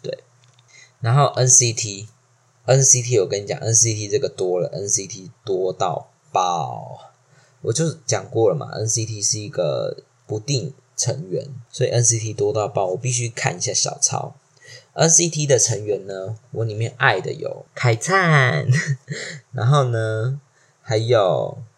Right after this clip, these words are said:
道英，还有在炫，还有泰隆，还有在明，还有一个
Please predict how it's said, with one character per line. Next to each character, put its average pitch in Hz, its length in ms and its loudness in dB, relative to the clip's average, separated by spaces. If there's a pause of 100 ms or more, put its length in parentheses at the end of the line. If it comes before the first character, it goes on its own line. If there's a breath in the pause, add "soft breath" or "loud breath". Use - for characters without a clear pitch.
道 170 220 6
英， 170 1000 -2
还 120 140 -4
有 107 720 0
在 147 220 4
炫， 104 800 4 (240)
还 73 120 -8
有 104 640 2
泰 139 220 0
隆， 104 760 2
还 104 80 0
有 110 520 4 (500)
在 151 180 4
明， 113 800 0
还 104 140 0
有 98 80 4
一 92 40 -2
个 - 300 -4